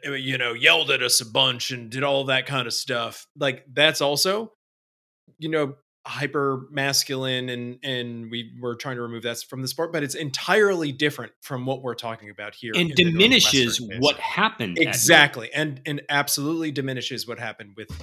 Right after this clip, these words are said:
Speaker 1: eh, with the Northwestern player. So regardless of what it is here,
Speaker 2: <laughs>
Speaker 1: Masalim,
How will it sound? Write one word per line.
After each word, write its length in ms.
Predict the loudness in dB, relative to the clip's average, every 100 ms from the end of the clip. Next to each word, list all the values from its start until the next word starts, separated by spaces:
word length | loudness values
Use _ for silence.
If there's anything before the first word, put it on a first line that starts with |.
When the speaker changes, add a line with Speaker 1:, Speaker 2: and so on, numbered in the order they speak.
| -12
Speaker 1:
eh, 160 | -12 -12 -16 -20 _ _ _ -12
with 140 | -8
the 60 | -6
Northwestern 500 | -8 -8 -12 -12 -16
player. 280 | -12 -12 -6
So 260 | -2 -2 -2 -16 -20 -20 2
regardless 600 | 2 6 4 6 2 2
of 100 | 0 0
what 160 | 2 2
it 100 | 2
is 460 | -2 0 -2 -2 _
here, 200 | -2 -2
Speaker 2:
<laughs> 20 |
Speaker 1:
Masalim, 480 | 2 2 2 0